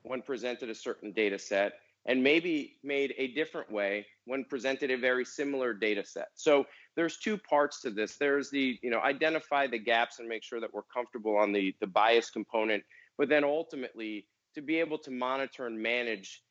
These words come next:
and provide auditability and traceability, which is what we call transparency in the decisions that are being made, so that if asked,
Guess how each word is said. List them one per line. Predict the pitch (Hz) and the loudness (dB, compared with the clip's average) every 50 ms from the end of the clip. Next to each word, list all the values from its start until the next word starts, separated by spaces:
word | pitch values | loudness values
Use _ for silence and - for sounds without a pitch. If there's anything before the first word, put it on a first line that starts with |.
| _ _ _ _ | _ _ _ _
and | 123 123 123 123 110 101 - - - - | -4 -2 -2 -2 -6 -10 -14 -18 -14 -8
provide | - 135 110 131 123 120 113 104 - _ | -8 -2 2 4 4 4 4 2 0 _
auditability | 120 123 139 147 156 151 139 127 117 98 117 123 127 135 143 139 143 143 135 - | 2 4 4 2 2 -4 -8 -10 -10 -8 -6 -6 -6 -6 -6 -6 -6 -8 -8 -8
and | 117 110 101 | -10 -12 -10
traceability, | - - - - 156 151 156 156 - - - 123 110 98 117 110 110 107 104 110 117 104 | -12 -14 -6 -2 0 0 0 0 -2 -4 -6 -6 -2 0 0 0 2 2 0 0 0 -2
which | 110 120 - | -4 -6 -10
is | 117 107 104 | -10 -8 -2
what | 113 120 - - | 0 0 2 0
we | 117 | -2
call | - - - 113 113 | 0 2 4 4 4
transparency | 107 - - 113 110 107 - - - - 139 135 135 131 120 - - 113 104 - - - | 4 2 0 0 0 0 0 -6 -2 2 4 4 4 4 2 0 -2 -4 -4 -2 2 4
in | 175 196 214 202 | 4 6 6 6
the | 190 | 4
decisions | 175 143 139 - - 139 131 107 123 117 104 | 2 2 -2 0 0 0 0 2 -2 -4 -2
that | 107 107 104 | 0 0 0
are | 104 95 - | 0 -2 -2
being | 110 104 95 95 95 | -4 -4 -4 -4 -2
made, | 98 107 123 143 151 156 _ _ _ _ _ _ | 0 0 2 0 -2 -4 _ _ _ _ _ _
so | - 143 139 | 2 4 6
that | 135 131 127 - - | 6 6 4 0 -4
if | 170 160 - - | -8 -8 -8 -6
asked, | - 151 151 135 127 131 - - - - _ | -4 -4 -2 -2 -4 -6 -10 -14 -20 -20 _